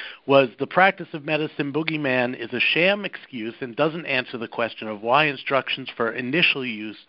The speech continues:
are required, but instructions for subsequent events are somehow different." And that relates to the,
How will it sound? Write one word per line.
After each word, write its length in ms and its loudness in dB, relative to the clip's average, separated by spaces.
are 180 8
required, 680 4
but 100 -2
instructions 720 -2
for 140 -6
subsequent 560 0
events 420 -6
are 120 -6
somehow 420 2
different." 540 0
And 220 6
that 200 4
relates 440 0
to 200 -4
the, 380 -6